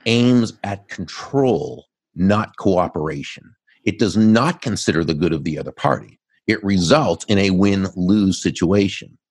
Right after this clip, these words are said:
The persuader, on the other hand, in direct contrast to the manipulator, um,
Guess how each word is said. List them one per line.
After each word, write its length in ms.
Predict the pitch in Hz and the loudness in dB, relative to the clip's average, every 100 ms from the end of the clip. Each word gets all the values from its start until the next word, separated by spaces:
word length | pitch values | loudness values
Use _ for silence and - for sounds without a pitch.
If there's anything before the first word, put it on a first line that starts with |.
| _ _ _ | _ _ _
The 80 | 117 | -2
persuader, 960 | - 98 - - 117 160 277 107 87 82 | -2 -4 -6 -2 0 2 2 0 0 0
on 200 | 92 90 | 0 0
the 120 | 80 | 0
other 180 | 80 78 | 0 0
hand, 220 | 95 98 | 0 2
in 80 | 101 | 2
direct 300 | 107 101 - | 2 0 -2
contrast 720 | 180 269 330 - 78 - - | 0 0 0 -2 -4 -2 0
to 60 | |
the 80 | 98 | 0
manipulator, 880 | 90 85 78 90 80 76 73 110 - - - _ _ - | 0 0 -2 0 0 0 0 -2 -4 -20 -20 _ _ -2
um, 640 | 110 107 101 98 90 87 | 2 2 2 2 -2 -8